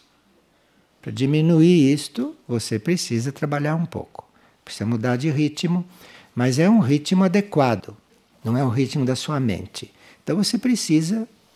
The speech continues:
ter um ritmo adequado. Pergunte ao seu eu interno, o que que você deve fazer? O eu interno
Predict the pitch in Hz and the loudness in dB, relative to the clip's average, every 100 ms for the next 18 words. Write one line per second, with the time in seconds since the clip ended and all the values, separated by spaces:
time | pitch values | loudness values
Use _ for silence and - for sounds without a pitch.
0 | _ _ _ 120 117 139 180 170 143 113 | _ _ _ -2 -2 0 -2 -2 -4 -6
1 | 110 - 143 147 143 151 - 85 82 - | -8 -8 -8 -6 -8 -8 -6 -6 -8 -14
2 | 107 _ _ _ _ - 180 165 214 190 | -20 _ _ _ _ -4 -2 2 2 2
3 | 139 - 120 117 107 107 92 85 92 - | 0 0 2 2 0 -4 -6 -6 -8 -4
4 | 170 - - 127 117 - 110 87 90 - | -4 -4 -8 -6 -6 -6 -8 -8 -10 -16
5 | _ _ _ _ _ _ _ _ _ _ | _ _ _ _ _ _ _ _ _ _
6 | _ _ _ _ _ _ _ _ _ _ | _ _ _ _ _ _ _ _ _ _
7 | _ _ _ 135 170 185 151 117 135 139 | _ _ _ 2 6 6 4 0 0 2
8 | 117 98 90 | 0 -2 -6